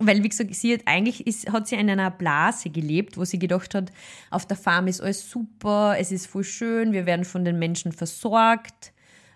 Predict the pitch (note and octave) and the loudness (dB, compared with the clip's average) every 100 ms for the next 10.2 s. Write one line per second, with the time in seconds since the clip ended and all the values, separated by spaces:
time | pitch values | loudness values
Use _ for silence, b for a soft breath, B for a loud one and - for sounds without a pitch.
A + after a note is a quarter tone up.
0 | - F#3+ F3+ F3+ F3+ F3+ E3+ - D#3+ D3 | -2 2 2 2 0 -2 -4 -2 -2 -2
1 | - A#3+ A#3 A3+ - A3+ A3+ A3 F3 G3 | -2 2 2 0 -2 0 2 2 2 0
2 | E3 E3 F#3 F#3 G3+ F#3+ F#3 F#3 F3+ E3 | 2 2 2 0 -2 0 0 0 0 2
3 | F3 E3+ D#3+ - F3 F3 F3 E3+ F3 F3+ | 2 2 0 -2 -4 -2 -4 -4 -2 2
4 | G3 E3 E3 E3 E3+ G3 E3+ - E3 - | 2 2 0 -2 0 0 0 -2 -4 -2
5 | D#3 - F#3 G3+ G#3+ - G3 F#3+ E3+ E3+ | -6 -2 -4 -2 -4 -2 -2 0 0 0
6 | - E3 F3+ G3 F#3+ F3+ F3+ D#3+ E3 F3+ | 0 0 0 0 0 0 0 0 0 -2
7 | - D#3+ F3 - - D#3+ D#3+ D#3+ E3 E3 | -2 -2 -2 -6 -6 -4 -4 -4 -4 -4
8 | - D3+ - C#3 D3+ F3 - G#3 F3+ E3 | -6 -6 -2 0 0 -4 0 0 0 -2
9 | D#3+ - E3+ E3 F3+ F3+ F3+ - - F3+ | -2 -2 -6 -6 -2 -2 -2 -4 -4 0
10 | E3 G#3+ | 2 2